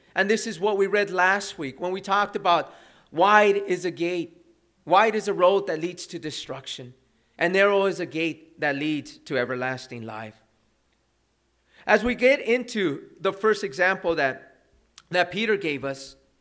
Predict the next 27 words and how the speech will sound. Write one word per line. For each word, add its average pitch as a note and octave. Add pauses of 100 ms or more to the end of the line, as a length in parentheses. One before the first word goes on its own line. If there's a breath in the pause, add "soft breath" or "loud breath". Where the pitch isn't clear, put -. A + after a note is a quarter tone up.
(480)
he B3
says C#4
that B3
God A3+
brought G#3
judgment F#3 (880)
on F3+
the E3+
angels. C#3+ (1080 soft breath)
If A#3+
God C#4+
brought C#4
judgment A3+
on G#3+
the G3
angels, F3 (1040)
why F#3+
wouldn't A#3
he G#3
bring F3+
judgment D#3
upon C#3
people A#2 (440)
for F#3+
their E3
wicked D#3
acts? G3